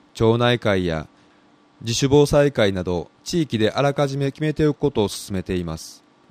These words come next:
東日本大震災以後は、今まで津波が来ないとされていた地域も含め、ハード、ソフト両面から津波対策を実施してきました。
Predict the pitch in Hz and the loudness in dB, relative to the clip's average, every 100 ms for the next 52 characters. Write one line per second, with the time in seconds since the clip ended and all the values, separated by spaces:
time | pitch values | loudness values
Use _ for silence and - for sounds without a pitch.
0 | _ _ _ _ _ _ _ _ _ _ | _ _ _ _ _ _ _ _ _ _
1 | _ _ _ - 127 120 - 120 117 117 | _ _ _ -4 2 2 0 -4 -4 -4
2 | 107 113 117 - 117 107 98 92 101 95 | 0 2 2 0 -6 -4 -2 -2 0 -2
3 | 85 76 - _ _ - 123 127 107 104 | -2 -4 -10 _ _ -8 -4 -2 0 -2
4 | - 131 135 131 - 156 151 123 - 104 | -4 -4 0 0 0 0 0 -2 -4 -4
5 | 104 104 107 92 85 - 104 - 92 87 | -2 -2 -2 -4 -6 -6 -8 -8 -8 -8
6 | - 92 87 80 - _ _ _ _ - | -8 -10 -10 -10 -16 _ _ _ _ -6
7 | 120 104 90 85 - - 127 110 101 107 | -2 0 -2 -6 -8 -8 -6 -4 -4 0
8 | 143 143 143 135 131 127 - 131 131 131 | 2 2 -2 -2 -2 -2 -2 -4 -2 -2
9 | 120 110 98 107 113 123 - 98 92 - | -2 -2 -6 -2 -2 -2 -8 -12 -10 -8
10 | 101 - 101 - 95 90 - 78 | -8 -6 -6 -6 -6 -8 -10 -14